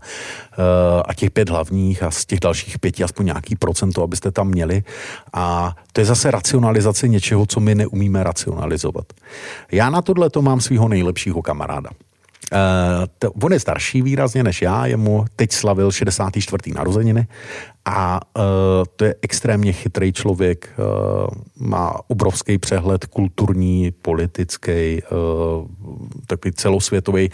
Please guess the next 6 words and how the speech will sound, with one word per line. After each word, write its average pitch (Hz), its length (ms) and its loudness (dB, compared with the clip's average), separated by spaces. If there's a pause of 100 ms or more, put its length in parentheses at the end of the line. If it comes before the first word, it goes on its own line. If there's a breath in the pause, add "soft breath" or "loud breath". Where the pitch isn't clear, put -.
(300 loud breath)
vlastně 107 300 2
ovlivňuje 110 580 4
celý 95 280 2
můj 110 180 4
život 92 360 0 (580 loud breath)
a 87 400 0